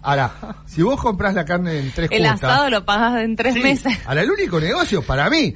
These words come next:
Speaker 1: sería pagar la primera cuota e irte y nunca
Speaker 2: Claro.
Speaker 1: más cambiarte de barrio, ¿viste? Porque no, no hay forma, si no tenés que seguir pagando.
Speaker 2: Y me imagino, llega el cargo de la tarjeta.
Speaker 1: Hmm.
Speaker 2: "Viejo, ¿cuándo hiciste asado?". "No, ¿te
Speaker 1: ¿Cuándo
Speaker 2: acordás el
Speaker 1: compraste
Speaker 2: que
Speaker 1: lomo?
Speaker 2: hice?". <laughs>
Speaker 1: Eh,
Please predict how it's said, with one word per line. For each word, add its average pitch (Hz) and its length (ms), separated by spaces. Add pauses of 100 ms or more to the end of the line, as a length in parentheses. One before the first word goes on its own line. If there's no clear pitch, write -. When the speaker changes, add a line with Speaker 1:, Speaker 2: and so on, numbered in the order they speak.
Speaker 1:
sería 208 260
pagar 202 220
la 180 100
primera 180 320
cuota 233 260
e 180 40
irte 208 260
y 147 40
nunca 180 180
Speaker 2:
Claro. 233 260
Speaker 1:
más - 100
cambiarte 185 340
de 190 60
barrio, 190 400
¿viste? 214 260
Porque 143 220
no, 214 180
no 208 120
hay 240 100
forma, 285 380
si 165 140
no 285 120
tenés 190 200
que 151 80
seguir 180 200
pagando. 247 540
Speaker 2:
Y 240 60
me 262 80
imagino, 339 360
llega 302 240
el 254 80
cargo 277 240
de 262 60
la 220 140
tarjeta. 214 680
Speaker 1:
Hmm. 131 140
Speaker 2:
"Viejo, 381 300
¿cuándo 508 220
hiciste 247 300
asado?". 220 260
"No, 330 280
¿te 285 80
Speaker 1:
¿Cuándo 339 220
Speaker 2:
acordás - 40
el 277 60
Speaker 1:
compraste 220 260
Speaker 2:
que 233 80
Speaker 1:
lomo? 226 300
Speaker 2:
hice?". 180 380
<laughs> - 20
Speaker 1:
Eh, 254 420